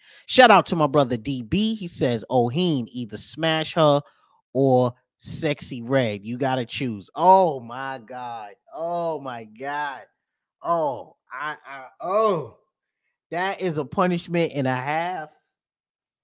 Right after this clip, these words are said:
That's a punishment. I don't like either one of them, bro. Jesus. Jesus, but I, I, listen, I, I have to go with this chick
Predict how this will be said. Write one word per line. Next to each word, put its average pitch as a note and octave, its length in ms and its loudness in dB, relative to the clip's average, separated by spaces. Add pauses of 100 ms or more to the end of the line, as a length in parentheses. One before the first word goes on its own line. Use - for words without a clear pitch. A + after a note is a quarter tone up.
(400)
That's C#3+ 260 -12
a C3 40 -10
punishment. C3+ 760 -12 (120)
I C#3 100 -12
don't D3 200 -8
like A2+ 300 -10
either C#3+ 280 -12
one B2+ 320 -10
of C3 100 -8
them, G#2 220 -14
bro. G#2+ 340 -10 (1040)
Jesus. A2 1000 -10 (1900)
Jesus, G#2+ 440 2
but G#2 360 0 (1200)
I, C3+ 240 4 (120)
I, C#3 260 10
listen, C3 640 2 (1120)
I, C3 260 4
I C#3 200 6
have D3 220 4
to C#3+ 80 2
go C#3 200 6
with C3+ 220 6
this C#3+ 260 2
chick D3 380 0